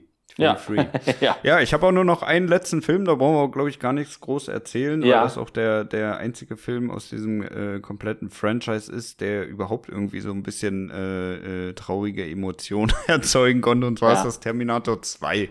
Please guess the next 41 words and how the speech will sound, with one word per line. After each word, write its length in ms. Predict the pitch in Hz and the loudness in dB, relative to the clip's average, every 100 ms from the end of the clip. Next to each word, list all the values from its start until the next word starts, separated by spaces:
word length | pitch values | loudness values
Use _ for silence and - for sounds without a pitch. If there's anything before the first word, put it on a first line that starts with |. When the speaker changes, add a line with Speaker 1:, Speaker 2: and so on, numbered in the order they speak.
| - | -4
Speaker 2:
<laughs> 100 | - | 0
Ja, 180 | 120 - - | 2 0 -4
ja, 240 | - 156 139 | 2 4 4
klar. 240 | - 131 - | 4 0 4
Speaker 1:
Ja. 300 | 120 90 - - _ | 4 4 0 -6 _
Speaker 2:
Ja, 140 | - | 2
klar. 320 | - 277 247 - - - - - _ _ _ - | 4 2 0 0 -6 -12 -16 -20 _ _ _ 0
Ja, 140 | 139 | 2
der 220 | 110 98 135 | 4 4 4
ist 100 | 135 | 6
wirklich 200 | 220 147 | 4 4
traurig. 460 | 107 95 95 - - | 4 4 2 -2 0
Das 160 | 127 | 2
ist 60 | 127 | 4
auch 100 | 170 | 4
so 80 | 185 | 4
ein 80 | 170 | 4
Film. 220 | 180 170 | 8 8
Speaker 1:
Ja, 200 | 156 190 | 8 6
also 220 | 131 131 135 | 4 2 2
die 180 | 139 | 2
Endszene 520 | 151 170 202 - 214 214 | 4 4 4 4 4 4
ist 200 | 165 185 | 4 2
auf 160 | 175 | 4
jeden 160 | 165 165 | 4 2
Fall 260 | 131 127 | 4 2
traurig, 440 | 139 - 113 113 - | 4 4 6 6 6
ne? 80 | 131 | 8
Speaker 2:
Ja. 80 | 165 | 8
Speaker 1:
Also 160 | 135 | 6
es 160 | 127 120 98 | 2 -2 -4
macht 300 | 131 147 - | 0 0 0
natürlich 400 | 170 151 160 160 | -2 2 4 4
auch 100 | 151 | 4
viel 320 | - - 156 165 | 0 0 2 2
die 140 | 156 | 0
Musik 500 | 127 117 101 170 196 | 2 0 2 -2 0
dann 180 | 190 190 | 0 0
zum 160 | - | -2
Ende. 540 | - 180 220 240 262 254 | -2 0 2 4 2 0
Speaker 2:
Ja. 420 | 196 98 101 139 | 2 4 4 0